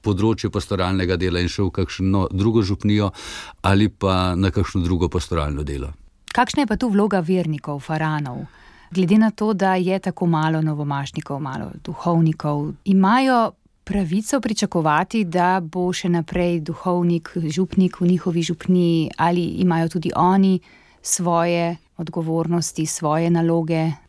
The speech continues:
Speaker 2: Ima tudi cerkev pričakovanja do faranov, župljanov?
Speaker 1: Seveda,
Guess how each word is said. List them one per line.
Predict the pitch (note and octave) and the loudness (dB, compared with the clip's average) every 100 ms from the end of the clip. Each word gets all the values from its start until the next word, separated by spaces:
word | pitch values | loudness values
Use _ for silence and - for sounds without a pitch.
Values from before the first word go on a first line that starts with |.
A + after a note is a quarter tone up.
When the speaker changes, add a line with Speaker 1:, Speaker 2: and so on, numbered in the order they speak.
| - | -2
Speaker 2:
Ima | F#3 E3 D#3+ | 4 4 2
tudi | - G3+ F#3 | 2 0 0
cerkev | - G3+ G3 - F3+ | 2 2 2 2 -2
pričakovanja | E3 E3 D#3+ D#3+ D#3+ D#3+ E3+ E3+ D#3 | -2 -6 -4 -2 0 2 2 2 0
do | E3 E3 | 0 -2
faranov, | D#3+ D#3+ D#3 D#3+ D#3+ D#3 D#3+ | -2 -2 0 0 0 0 -4
župljanov? | D#3+ - E3+ D3+ D#3 D#3 D#3+ D#3+ _ _ _ - - - - - - | -6 -4 -2 0 0 -2 -4 -10 _ _ _ -20 -20 -20 -20 -20 -14
Speaker 1:
Seveda, | - - G2+ | -4 2 4